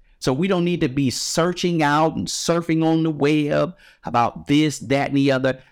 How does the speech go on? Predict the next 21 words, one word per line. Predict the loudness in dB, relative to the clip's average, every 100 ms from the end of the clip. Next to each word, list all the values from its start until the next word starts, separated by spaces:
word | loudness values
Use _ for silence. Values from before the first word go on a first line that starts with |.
| -4
That's | -2 0
a | 0
lot | 2 2 2 2
of | -2
times | -4 -2 0 -2 0
how | 0 -2
fear | -2 0 0 0
gets | 0 0 0
in. | 0 0 -2 -8 -2
We | 0
go | 2 2
looking | 2 2 2 2 2 2 2
for | 2 -2
things. | 0 -4 -4 -8 -12 -14 _ _
But | 2 2
again, | 2 0 0 -4 -14 _ -2
everything | 0 2 0 -2 -4 -4 -2 2 2 0 -4 _ -2
is | 0 2
not | 2 2 0
your | 0 0
business. | 0 0 2 0 -2